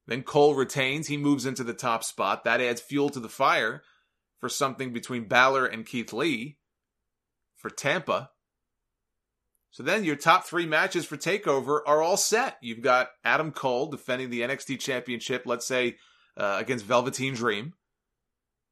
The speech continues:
Balor challenging Keith Lee for the North American title. And Johnny Gargano against Tommaso Ciampa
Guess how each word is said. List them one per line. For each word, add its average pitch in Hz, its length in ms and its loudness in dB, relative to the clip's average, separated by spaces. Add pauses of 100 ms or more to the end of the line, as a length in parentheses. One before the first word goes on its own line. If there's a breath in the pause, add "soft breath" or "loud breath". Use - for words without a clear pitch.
(180)
Balor 120 340 4
challenging 131 520 -2
Keith 143 300 -6
Lee 127 160 -2
for 143 140 -8
the 120 100 -6
North 127 260 -2
American 123 440 0
title. 107 420 -2 (880)
And 117 160 -2
Johnny 120 300 0
Gargano 120 500 0
against 120 340 -4
Tommaso 143 420 2
Ciampa 151 440 -2